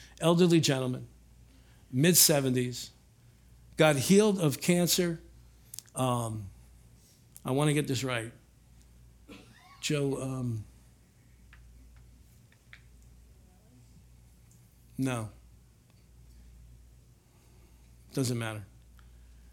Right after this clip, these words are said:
We had a service in the cafeteria where you would think nothing would happen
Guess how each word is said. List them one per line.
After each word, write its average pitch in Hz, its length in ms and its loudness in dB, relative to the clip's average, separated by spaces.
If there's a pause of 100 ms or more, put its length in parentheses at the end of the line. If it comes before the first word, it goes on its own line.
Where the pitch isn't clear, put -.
(360)
We 147 140 4
had 165 140 4
a 151 60 4
service 202 500 4
in 156 100 4
the 139 80 2
cafeteria 143 960 0
where 123 140 0
you 131 100 0
would 143 140 0
think 135 160 0
nothing 131 400 0
would 117 120 -2
happen 107 380 -6